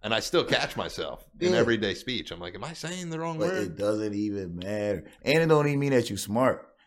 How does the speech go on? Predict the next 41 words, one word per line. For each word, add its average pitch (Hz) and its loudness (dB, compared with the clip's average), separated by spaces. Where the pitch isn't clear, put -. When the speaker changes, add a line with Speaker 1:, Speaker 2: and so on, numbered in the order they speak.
Speaker 2:
That 135 6
shit 156 2
used 135 -2
to, 113 2
like, 101 2
I 120 6
used 135 2
to 113 -2
think 104 -4
that 95 2
people 104 0
that 95 4
spoke 104 0
proper 95 0
English 92 -4
were, 82 -6
like, 78 -8
smarter. 90 -4
Speaker 1:
Yeah. 76 -12
Speaker 2:
And 107 -2
then, 117 2
like, 104 4
I 58 -2
think 117 -4
probably 107 2
when 101 0
I 95 0
went 98 -4
to, 82 -4
when 87 -6
I 95 0
went 98 -2
to 87 -4
Central, 95 -2
that's 101 0
when 92 -6
I 85 -4
realized, 90 -2
like, 82 -8
"Yo, 82 -10
these 202 -12